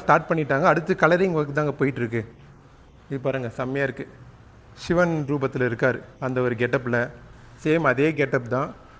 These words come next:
இதுல பாருங்க, காளை மாடு இருக்கு. இதுல காளை மாடுக்கு பதில் பாருங்க, குதிரை இருக்கு. இது பாருங்க, யானை வண்டிங்க, செம்மையா இருக்கு. கையில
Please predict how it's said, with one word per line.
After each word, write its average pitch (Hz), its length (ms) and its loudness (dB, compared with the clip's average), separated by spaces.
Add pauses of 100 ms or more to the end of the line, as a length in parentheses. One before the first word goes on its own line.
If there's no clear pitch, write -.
(140)
இதுல 131 220 2
பாருங்க, 127 220 -2 (100)
காளை 139 260 4
மாடு 123 220 0
இருக்கு. 120 280 -2 (800)
இதுல 147 240 6 (140)
காளை 143 240 8
மாடுக்கு 135 260 0
பதில் 131 240 -2
பாருங்க, 127 220 -2 (100)
குதிரை 139 340 2
இருக்கு. 120 300 -4 (1300)
இது 135 160 -4
பாருங்க, 123 240 2 (260)
யானை 180 320 6
வண்டிங்க, 139 400 -2 (140)
செம்மையா 143 400 0
இருக்கு. 123 220 -6 (1400)
கையில 175 200 4